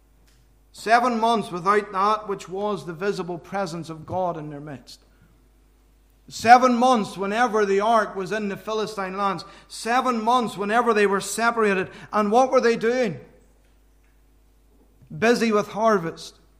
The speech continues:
What were they doing? Doing the manual work and only the manual work. That was what was filling their time. That was what was filling and taking their energy and filling all of their thoughts and all of their meditations. It was simply this, the busyness of life.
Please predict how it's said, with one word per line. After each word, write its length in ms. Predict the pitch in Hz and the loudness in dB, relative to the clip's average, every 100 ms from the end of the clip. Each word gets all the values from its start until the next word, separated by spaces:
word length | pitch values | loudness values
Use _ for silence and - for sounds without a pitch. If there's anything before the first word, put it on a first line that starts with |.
| _ _ _ _ _ _ _ _ _ _ _ _ - | _ _ _ _ _ _ _ _ _ _ _ _ 4
What 180 | 240 262 | 6 6
were 100 | 254 | 6
they 160 | 262 | 6
doing? 460 | 240 254 254 226 190 | 4 2 2 2 0
Doing 280 | 233 254 233 | -2 0 0
the 40 | |
manual 560 | 220 233 247 226 214 208 | 0 2 2 0 0 0
work 300 | 233 220 214 | 0 0 -4
and 120 | 202 | -2
only 280 | 220 240 240 | -2 -2 -2
the 120 | 220 | -2
manual 440 | 214 214 202 196 175 | -2 -4 -2 -4 -4
work. 360 | 175 165 - - - | -4 -6 -10 -20 -12
That 320 | 156 226 262 | 0 4 4
was 180 | 247 170 | 0 -2
what 300 | 214 254 247 | 2 2 2
was 160 | 220 - | -4 -4
filling 380 | 226 233 226 | 0 2 2
their 120 | 208 202 | 0 -2
time. 380 | 190 226 208 | -2 -2 0
That 240 | 196 233 254 | 4 4 4
was 160 | 214 | -2
what 240 | 180 247 240 | 2 2 2
was 160 | 220 | -4
filling 400 | 226 233 233 214 | -4 -2 0 0
and 140 | 208 202 | 0 -4
taking 340 | 220 240 220 | -4 -2 0
their 180 | 202 202 | 0 0
energy 540 | 226 226 170 196 156 - - - | 0 0 0 0 0 -6 -6 0
and 260 | 208 196 | 2 0
filling 400 | - 233 240 226 | 2 4 4 4
all 240 | 214 247 247 | 4 4 2
of 120 | 185 | 2
their 140 | 226 | -2
thoughts 520 | 226 226 240 208 - | -2 -2 2 0 -2
and 100 | 208 | -2
all 160 | 220 240 | 0 0
of 120 | 196 | 0
their 100 | 226 | -2
meditations. 800 | 214 226 220 - 220 202 185 180 - - 202 | -2 -2 -2 0 0 0 -4 -8 -12 -10 -2
It 140 | 226 | 2
was 140 | 226 | 0
simply 360 | 220 254 247 240 | 0 -2 -2 -2
this, 260 | 240 226 - | 0 -2 0
the 160 | 214 | -2
busyness 680 | 160 139 247 247 254 233 - | -2 2 2 4 2 0 -2
of 140 | 202 | -2
life. 380 | 196 220 208 139 | 2 4 2 -2